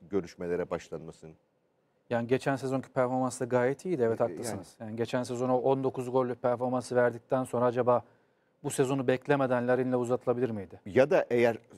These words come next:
Speaker 1: e, kazanç sağlamak, hani böyle bir performansın ardından iyi bir fiyata satıp kazanç sağlamak isteniyorsa da yine sezon sonunda sanki öyle yapılsa daha
Speaker 2: Markette
Speaker 1: mantıklı.
Speaker 2: değerlendirme lazım. Çünkü şimdi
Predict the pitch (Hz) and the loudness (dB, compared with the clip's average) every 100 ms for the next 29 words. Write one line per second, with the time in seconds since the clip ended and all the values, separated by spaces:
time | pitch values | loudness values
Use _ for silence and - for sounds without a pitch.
0 | - 131 - - 123 131 131 123 107 104 | -4 -2 0 0 2 0 0 0 2 0
1 | 104 104 117 123 107 113 110 113 113 110 | -2 0 2 0 2 0 2 -2 -2 -4
2 | 120 110 110 104 123 120 113 110 104 101 | -4 0 -2 0 0 0 0 2 2 0
3 | - _ _ - 117 120 - 120 117 131 | -4 _ _ -2 0 0 -4 -4 -2 -4
4 | 123 110 117 - - 156 135 123 175 160 | -2 -2 -4 -4 -4 -2 -2 -4 -4 -4
5 | 156 147 160 143 123 117 123 123 156 _ | -4 -4 -4 -6 -8 -6 -6 -8 -12 _
6 | _ _ _ _ - 120 135 127 123 123 | _ _ _ _ -4 0 2 0 -2 0
7 | 143 139 117 113 123 120 120 117 110 104 | 0 -2 -4 0 2 2 0 -2 -6 -6
8 | 131 151 135 120 - 120 110 165 | -8 -8 -8 -8 -8 -6 -2 -2